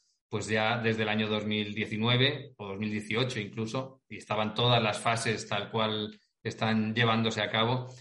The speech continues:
Entonces, ¿hay un plan detrás de todo eso? Sí, lo hay. Em, ¿qué van a hacer a través de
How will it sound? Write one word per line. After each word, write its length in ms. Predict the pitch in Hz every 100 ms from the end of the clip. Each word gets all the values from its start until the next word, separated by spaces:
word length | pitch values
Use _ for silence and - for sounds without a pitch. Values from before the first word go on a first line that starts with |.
| - -
Entonces, 280 | 127 101 -
¿hay 160 | 143 160
un 140 | 160
plan 200 | 160 151
detrás 260 | 139 139 135
de 100 | 131
todo 180 | 139
eso? 280 | 170 - -
Sí, 320 | - 107 101 107
lo 180 | 113
hay. 240 | 95 95 98 - _ _ - _ _ -
Em, 840 | 123 123 117 113 113 107 104 107 - _ _ _ -
¿qué 180 | 170
van 220 | 175 175 165
a 80 |
hacer 280 | 151 165 165
a 100 | 151
través 500 | 135 139 151 143 123
de 420 | 139 160 113 -